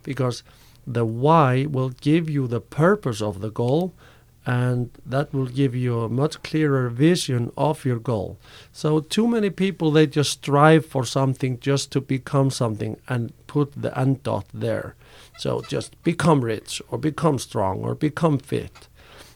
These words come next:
But they fail to visualize, okay, why do I want to become fit? Actually, we have a lot of fit people, very fit people, who are actually unhappy with their body,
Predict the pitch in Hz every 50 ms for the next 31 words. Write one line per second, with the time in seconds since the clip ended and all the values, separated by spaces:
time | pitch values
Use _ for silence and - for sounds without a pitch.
0 | - - - 135 127 131 131 131 131 127 - 151 131 131 120 135 147 147 143 -
1 | - 180 180 185 196 190 185 - - - 151 139 127 151 165 160 - 165 151 135
2 | 127 123 120 117 135 143 143 139 - 143 123 117 113 110 104 113 131 135 143 147
3 | 156 160 156 - - 147 135 139 135 127 120 131 127 127 - 131 123 - 127 120
4 | - - 131 120 117 104 - - - - 87 - - - _ - - - - -
5 | _ - - - - - 185 185 - - 185 165 156 143 143 147 147 156 151 131
6 | 127 131 147 185 220 214 180 139 - - - - - - 226 202 - - - -
7 | 147 127 - - - - 117 156 160 - - - 139 110 120 156 196 220 220 190
8 | 170 147 - - - 202 208 180 - - - - 170 170 165 - 110 104 120 139
9 | - - - - - - - - - - - - - 156 151 147 151 147 143 139
10 | 139 139 135 127 - - - - 147 151 151 - - 156 147 135 135 131 127 123
11 | 120 139 - - - - - - 170 180 160 170 208 202 185 - 156 139 123 120
12 | 120 113 120 113 110 107 98 - - - - - - - 123 131 120 101 85 -